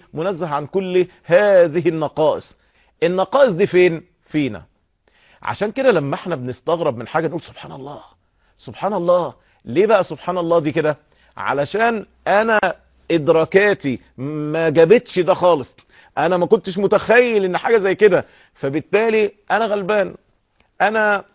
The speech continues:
الأصل في الإنسان العيب والنقصان، فبالتالي ساعتها أقول: "سبحان الله، سبحان الله". طب أنا قلت سبحان الله هنا ليه مع كلام الناس؟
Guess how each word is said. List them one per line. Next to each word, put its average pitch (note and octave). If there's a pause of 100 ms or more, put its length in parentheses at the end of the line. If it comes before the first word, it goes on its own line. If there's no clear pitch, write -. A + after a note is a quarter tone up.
(140)
الأصل F3
في -
الإنسان F3+
العيب F#3
والنقصان، E3 (400)
فبالتالي G#3+
ساعتها A3+ (280)
أقول: C#3+
"سبحان A#2
الله، F2+ (360)
سبحان D3+
الله". A2 (460)
طب D3+
أنا C4
قلت C#4+
سبحان G#3+
الله A3+
هنا A3+
ليه G#3
مع E3+
كلام F3
الناس؟ D3